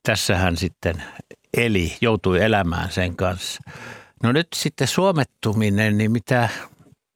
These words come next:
enemmän sitä tutkii ja havainnoi, niin se oli sittenkin, ö, eliitin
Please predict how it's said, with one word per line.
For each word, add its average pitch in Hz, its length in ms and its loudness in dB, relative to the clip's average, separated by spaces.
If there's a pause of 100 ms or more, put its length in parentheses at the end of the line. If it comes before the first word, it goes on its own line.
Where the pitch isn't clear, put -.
enemmän 131 400 2
sitä 107 280 -2 (100)
tutkii 123 480 -4
ja 110 120 0
havainnoi, 104 760 0
niin 104 280 0 (640)
se - 120 -2
oli 139 180 2
sittenkin, 120 1200 0 (1080)
ö, 107 340 2 (600)
eliitin 92 800 0